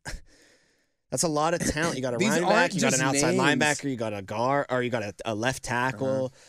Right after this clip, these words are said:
Speaker 1: y-, you got a guard in Filer. Like, you've
Speaker 2: These
Speaker 1: gotten so,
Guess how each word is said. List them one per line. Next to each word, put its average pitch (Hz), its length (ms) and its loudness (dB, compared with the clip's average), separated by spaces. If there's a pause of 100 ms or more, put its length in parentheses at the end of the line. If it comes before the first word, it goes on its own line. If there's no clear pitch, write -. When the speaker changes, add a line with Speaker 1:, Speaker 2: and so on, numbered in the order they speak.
(200)
Speaker 1:
y-, - 120 -6
you 117 120 -4
got 104 160 -2
a 95 60 -6
guard 110 380 -2
in 120 120 -6
Filer. 120 400 -2
Like, 110 180 -6
you've 135 320 -4
Speaker 2:
These 120 80 -16
Speaker 1:
gotten 127 500 0
so, - 300 -2